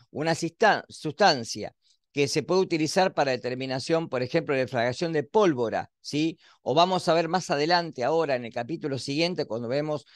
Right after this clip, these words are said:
drogas de abuso, que yo puedo determinar presencia de cocaína, marihuana o drogas de,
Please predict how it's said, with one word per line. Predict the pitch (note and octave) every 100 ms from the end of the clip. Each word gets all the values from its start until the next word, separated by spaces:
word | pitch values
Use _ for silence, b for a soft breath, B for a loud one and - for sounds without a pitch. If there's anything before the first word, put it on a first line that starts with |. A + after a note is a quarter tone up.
| b
drogas | - C#3+ F#3+ F3+
de | D3+
abuso, | D3 A#3 G#3 - A2+ - _ b b
que | -
yo | C3 E3
puedo | E3+ F3
determinar | D#3 D3 D3 D#3+ E3
presencia | A#2+ B2 D#3+ D#3+ D3+
de | C3
cocaína, | B2+ B2 C3 E3 E3 C#3
marihuana | B2 A#2 A#2+ D3+ E3 D#3+ C3
o | A#2+
drogas | C3+ D#3 D3
de, | B2 A#2+ A2+